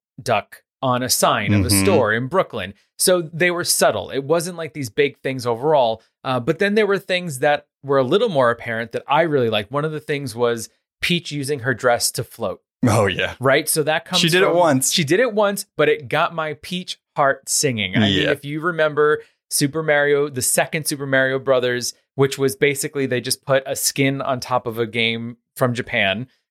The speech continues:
Speaker 1: uh,
Speaker 2: Yeah.
Speaker 1: but you got to
Speaker 2: <laughs>
Speaker 1: play as Mario, Luigi, Peach, or Toad. Peach's ability was that she could float with her dress.
Speaker 2: Yeah.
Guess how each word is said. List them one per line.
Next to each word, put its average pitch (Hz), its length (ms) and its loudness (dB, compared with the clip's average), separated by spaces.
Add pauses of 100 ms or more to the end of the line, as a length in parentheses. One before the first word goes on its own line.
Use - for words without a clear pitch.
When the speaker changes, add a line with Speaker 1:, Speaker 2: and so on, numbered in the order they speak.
Speaker 1:
uh, 127 200 6
Speaker 2:
Yeah. 110 60 4
Speaker 1:
but 135 160 2
you 127 100 -2
got 131 280 2
to 127 220 -2
Speaker 2:
<laughs> - 20 -10
Speaker 1:
play 131 260 2
as 117 160 0
Mario, 139 380 2
Luigi, 123 340 -2
Peach, - 300 -10
or 120 80 -8
Toad. 107 380 -2
Peach's 139 300 -6
ability 180 400 0
was 135 140 -8
that 117 140 -2
she 127 100 -6
could - 180 -12
float - 220 2
with - 140 -12
her 160 100 -4
dress. 233 500 0
Speaker 2:
Yeah. 120 320 4